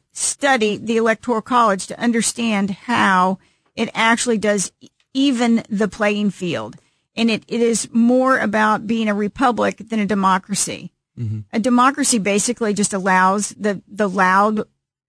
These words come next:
Speaker 1: voice to overwhelm the minority. And it's not necessarily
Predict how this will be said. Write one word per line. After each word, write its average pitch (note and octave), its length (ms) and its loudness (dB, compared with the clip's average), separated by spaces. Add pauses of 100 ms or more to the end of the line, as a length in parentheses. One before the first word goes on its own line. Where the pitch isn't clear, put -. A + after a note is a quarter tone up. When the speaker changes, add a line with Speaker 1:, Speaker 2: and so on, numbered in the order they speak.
(140)
Speaker 1:
voice G3+ 680 2 (120)
to - 140 -2
overwhelm G3+ 580 2
the F#3+ 60 0
minority. E3+ 760 -4 (380)
And A#3+ 140 2
it's - 260 -8
not B3+ 220 2
necessarily B3 760 0